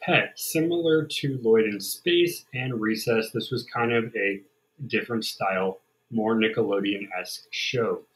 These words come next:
Voices of Sean Fleming, Nathan Lane, Deborah, Deborah Jo Rupp, David Ogden Stiers, Kevin Schoen, and Mae Whitman, to name a few. This was about the nine-year-old boy and his dog who dresses up as a boy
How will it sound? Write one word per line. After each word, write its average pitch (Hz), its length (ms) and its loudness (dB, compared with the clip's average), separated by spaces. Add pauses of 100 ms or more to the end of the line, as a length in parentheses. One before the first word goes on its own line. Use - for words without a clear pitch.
(600)
Voices 110 440 6
of 95 160 -2
Sean 92 280 -4
Fleming, 156 560 2
Nathan 147 440 4
Lane, 139 400 0 (120)
Deborah, 95 340 -2 (100)
Deborah 135 300 4
Jo 117 160 6
Rupp, 175 380 0 (280)
David 107 240 2
Ogden 101 300 -2
Stiers, 147 640 2
Kevin 151 320 2
Schoen, 143 460 -2
and 131 200 0
Mae 127 200 2
Whitman, 120 440 -4
to 101 60 -10
name 98 200 -8
a 90 40 -12
few. 170 460 0 (480)
This 185 180 6
was 185 160 6
about 156 400 2
the 117 300 -2 (420)
nine-year-old 113 600 2
boy 160 240 4 (120)
and 135 100 0
his 135 160 0
dog 123 400 0
who 147 100 -2
dresses 151 400 2
up - 180 -2
as 123 100 0
a 98 60 -4
boy 95 360 -2